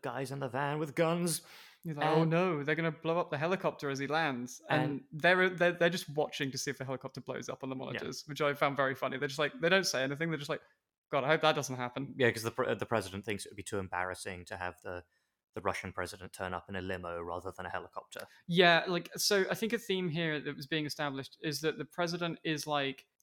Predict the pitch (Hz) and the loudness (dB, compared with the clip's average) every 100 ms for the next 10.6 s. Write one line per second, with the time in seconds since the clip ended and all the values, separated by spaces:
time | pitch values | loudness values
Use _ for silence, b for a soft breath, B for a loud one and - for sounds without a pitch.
0 | _ - 180 185 185 196 185 196 196 185 | _ -2 0 2 2 2 2 0 0 2
1 | 156 156 165 160 147 147 156 156 147 - | 2 2 -2 0 0 2 0 0 -4 -4
2 | 151 143 131 139 147 147 139 135 156 139 | -6 -6 -4 -4 -4 -6 -6 -4 -4 -2
3 | 147 135 135 131 139 139 135 131 127 131 | -4 -4 -4 -4 -4 -2 0 0 -2 -2
4 | 160 190 - b b b - 160 160 165 | -4 -6 -10 b b b 0 2 2 0
5 | 170 - 165 156 - 151 143 - - 151 | 0 0 2 2 0 0 0 -4 -2 2
6 | 151 147 147 139 143 127 143 135 131 131 | 4 2 2 2 0 0 0 0 0 -2
7 | - 127 131 143 175 214 233 - - 107 | -2 -4 -4 -4 -4 -4 -6 -8 -6 -4
8 | 117 117 - 151 127 - 160 - 156 151 | -4 -6 -8 -6 -4 -2 0 0 -2 -4
9 | 131 104 104 85 - - 110 110 95 90 | -4 -6 -6 -8 -16 -8 -6 -2 0 0
10 | 110 101 104 101 101 | -2 -4 -4 -6 -8